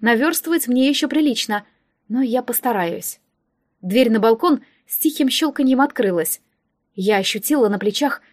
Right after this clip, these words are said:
тёплые заботливые руки. «Ты готова?» — спросил майор Мак. После чудесного возвращения к жизни он стал гораздо приветливее, будто лёд, которым было сковано его сердце, растаял, и теперь оно бьётся в унисон с моим.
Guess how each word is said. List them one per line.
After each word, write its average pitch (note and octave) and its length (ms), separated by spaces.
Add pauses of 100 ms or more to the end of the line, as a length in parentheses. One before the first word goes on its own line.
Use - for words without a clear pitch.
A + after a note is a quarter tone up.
(100)
тёплые A3 400
заботливые A#3+ 560
руки. F#3+ 380 (1080)
«Ты G3 180
готова?» — F#3 540 (420)
спросил - 420
майор A#3+ 280
Мак. G3 340 (400)
После C#4 320
чудесного C4+ 580
возвращения B3+ 600
к G#3+ 40
жизни A3+ 340
он G#3 80
стал B3+ 280
гораздо A3+ 420
приветливее, G3 680 (320)
будто B3 260
лёд, D4+ 400
которым G#3 360
было G#3+ 180
сковано G#3+ 340
его G#3 220
сердце, A#3+ 500 (300)
растаял, C4 640 (240)
и A3 80
теперь D#4+ 240
оно A3+ 140
бьётся B3 440
в A3 60
унисон A#3 360
с - 120
моим. G3 420